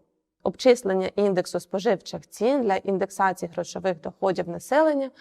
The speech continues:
буде проводитись наростаючим підсумком, починаючи із січня дві тисячі двадцять п'ятого року, який приймається за одиницю або сто відсотків.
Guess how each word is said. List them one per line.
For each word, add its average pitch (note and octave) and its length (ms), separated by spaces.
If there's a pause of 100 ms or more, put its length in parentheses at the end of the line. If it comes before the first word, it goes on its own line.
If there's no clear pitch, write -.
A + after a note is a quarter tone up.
(200)
буде C#4+ 220
проводитись B3 680
наростаючим F3+ 680
підсумком, C#4 680
починаючи A#3 800 (260)
із G3+ 380
січня A#3+ 460
дві F#3 120
тисячі G#3+ 380
двадцять F#3 380
п'ятого F#3 380
року, F3+ 300 (680)
який F#3 260
приймається C4 640
за G#3 200
одиницю C#4 520
або A3 240
сто G3+ 200
відсотків. F#3 540